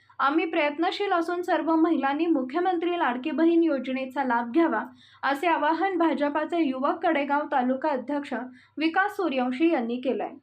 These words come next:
ते खेराडे वांगी तालुका कडेगाव येथील महादेव मंदिर इथं विकास भाऊ युवा मंच यांच्या वतीने आयोजित महिला मेळाव्यात बोलत होते.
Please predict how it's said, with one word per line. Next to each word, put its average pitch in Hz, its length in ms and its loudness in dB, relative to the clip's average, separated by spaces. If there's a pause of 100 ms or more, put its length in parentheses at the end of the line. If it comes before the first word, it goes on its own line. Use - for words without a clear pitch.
(460)
ते 247 160 0
खेराडे 294 400 0
वांगी 349 320 2
तालुका 302 500 -2
कडेगाव 254 560 0
येथील 269 320 -4
महादेव 285 400 -2
मंदिर 277 360 -2 (100)
इथं 294 340 -2 (340)
विकास 359 480 0
भाऊ 392 360 2
युवा 285 300 0
मंच 320 320 -2
यांच्या 285 420 -2
वतीने 254 600 -2
आयोजित 311 500 0
महिला 320 320 2
मेळाव्यात 262 440 0
बोलत 262 360 -2
होते. 254 360 -8